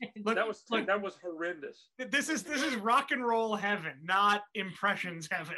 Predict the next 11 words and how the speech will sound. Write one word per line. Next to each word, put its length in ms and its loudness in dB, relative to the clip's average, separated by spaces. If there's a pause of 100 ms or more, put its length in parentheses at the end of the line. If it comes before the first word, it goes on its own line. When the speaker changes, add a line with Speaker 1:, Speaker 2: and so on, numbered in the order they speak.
(140)
Speaker 2:
<laughs> 140 0 (280)
Speaker 3:
Right. 240 8
Speaker 2:
For 60 4
a 20 -2
reason. 540 0 (600)
Speaker 3:
Now, 320 6 (500)
in 200 4
the 120 4
feature 400 0
Robin 400 6
Leach 260 -4